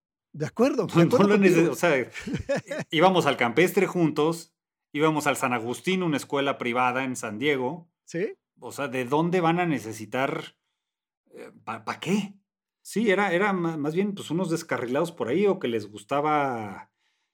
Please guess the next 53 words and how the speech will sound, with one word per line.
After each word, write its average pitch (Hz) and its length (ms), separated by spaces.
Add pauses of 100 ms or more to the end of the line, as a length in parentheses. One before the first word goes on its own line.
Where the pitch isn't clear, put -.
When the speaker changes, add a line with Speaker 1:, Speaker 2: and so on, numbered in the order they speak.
(400)
Speaker 2:
pues, 127 120
no 139 80
sé, 117 160
ya, 127 280
ya, 135 200
ya 151 300
no 151 120
me 143 60
voy 135 120
a 139 40
meter 135 260
en 135 100
la 113 80
psique 147 420
ni, 120 200
ni, 110 160
ni 110 140 (140)
de, 107 180
de, 110 180
de 117 80
estas 120 220
personas 143 360
que 135 100
la 123 120
mayoría 127 380
ya 139 160
no 135 100
están 127 300
con 117 160
nosotros, 139 460
pero, 107 260
este... 101 640 (340)
Pero 135 160
sí, 214 140
es, 202 120
es, - 180
es, 143 160
es 156 220
un 185 100
estudio 170 1160 (300)
que 110 80
merece 117 560 (340)
pero 131 80
es 131 60
una 175 100
situación 143 560
psicológica 131 560
que 104 80
sí 123 180
merece, 131 600
merece 113 300
estudio, 165 380
¿no? 160 280